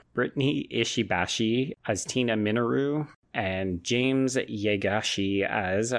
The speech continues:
Robert Minoru. And then you won't have seen him because he only appears as, like,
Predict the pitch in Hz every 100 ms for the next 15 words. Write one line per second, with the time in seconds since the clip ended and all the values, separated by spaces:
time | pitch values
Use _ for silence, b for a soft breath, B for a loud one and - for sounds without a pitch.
0 | - 101 131 113 82 95 80 85 117 -
1 | - 120 104 101 104 - 101 135 143 123
2 | 120 - 110 95 - - 110 110 101 98
3 | 87 85 90 - 90 98 92 101 95 95
4 | 90 - 92 90 87 85 87 82 85 85